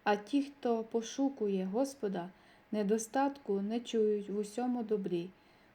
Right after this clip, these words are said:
Ходіть, діти, послухайте мене, страху Господнього я вас навчу. Хто та людина,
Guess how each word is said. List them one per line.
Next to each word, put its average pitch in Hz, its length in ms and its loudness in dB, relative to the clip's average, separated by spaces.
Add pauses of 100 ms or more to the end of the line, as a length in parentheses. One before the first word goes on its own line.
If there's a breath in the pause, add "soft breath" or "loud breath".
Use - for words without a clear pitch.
(100)
Ходіть, 233 540 0
діти, 214 520 -2 (180)
послухайте 240 680 -2
мене, 185 420 -2 (400 soft breath)
страху 269 500 4
Господнього 202 920 -2 (140)
я 190 120 2
вас 214 300 -2
навчу. 190 500 -4 (520 soft breath)
Хто - 340 2
та 254 200 2
людина, 214 600 4